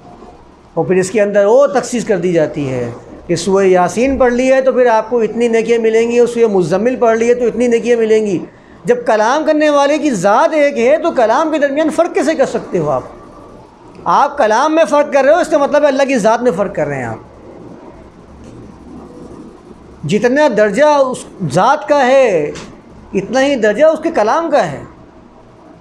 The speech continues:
आप ये कैसे कह सकते हैं कि सूरह यासीन का दर्जा ज़्यादा है और सूरह मुज़म्मिल का दर्जा ज़्यादा है? सूरह वाक़िया तो मुझे भूख से बचा के रहेगी, अगर मैंने मगरिब के बाद उसको पढ़ लिया है तो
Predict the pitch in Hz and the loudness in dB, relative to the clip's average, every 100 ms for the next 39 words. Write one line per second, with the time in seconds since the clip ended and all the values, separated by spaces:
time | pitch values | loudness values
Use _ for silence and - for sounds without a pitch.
0 | - - - - - - - 175 226 185 | -20 -20 -20 -20 -20 -20 -6 -2 -2 0
1 | 330 330 311 294 254 247 247 262 269 254 | 0 0 0 0 0 0 0 0 0 -2
2 | 254 233 208 269 262 277 254 254 226 208 | 0 2 0 -2 0 2 2 2 2 2
3 | 220 247 262 277 262 247 247 214 180 220 | 2 2 4 2 2 2 2 2 0 -2
4 | 247 - 233 233 202 196 233 247 277 - | 0 0 0 0 2 2 2 2 -2 -6
5 | - - 240 269 240 220 226 269 269 277 | -16 -4 2 2 4 2 2 2 2 2
6 | 269 269 262 220 180 277 240 214 226 285 | 0 0 0 0 0 0 2 2 2 2
7 | 285 247 294 - - - - 190 247 262 | 2 0 -6 -10 -20 -18 -6 -2 0 2
8 | 269 214 233 247 262 254 277 247 240 254 | 2 2 2 2 0 0 -2 -2 0 2
9 | 262 262 262 - | 2 2 0 -6